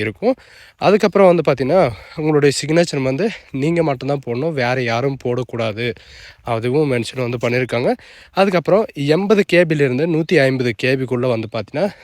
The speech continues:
ஆ, பி டி எஃப் ஃபார்மேட்லயோ அல்லது ஜே பி இ ஜி ஃபார்மேட்லயோ அல்லது ஜே பி ஜி ஃபார்மேட்லயோ இருந்தாவே போதுமானது. சரிங்களா? Other supported document வந்து பார்த்தீங்கன்னா, உங்களுடைய எஸ் எஸ் எல் சி மார்க் ஷீட் வந்து கேட்டிருக்காங்க, education and qualification கேட்டிருக்காங்க, and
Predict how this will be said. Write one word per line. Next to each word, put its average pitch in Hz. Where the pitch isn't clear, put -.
ஆ, 135
பி 147
டி 151
எஃப் 139
ஃபார்மேட்லயோ 123
அல்லது 131
ஜே 127
பி 139
இ 143
ஜி 135
ஃபார்மேட்லயோ 117
அல்லது 143
ஜே 139
பி 147
ஜி 127
ஃபார்மேட்லயோ 120
இருந்தாவே 156
போதுமானது. 110
சரிங்களா? 117
Other 131
supported 170
document 147
வந்து 135
பார்த்தீங்கன்னா, 139
உங்களுடைய 131
எஸ் 127
எஸ் 143
எல் 135
சி 151
மார்க் 123
ஷீட் 131
வந்து 123
கேட்டிருக்காங்க, 123
education 117
and 127
qualification 123
கேட்டிருக்காங்க, 120
and 127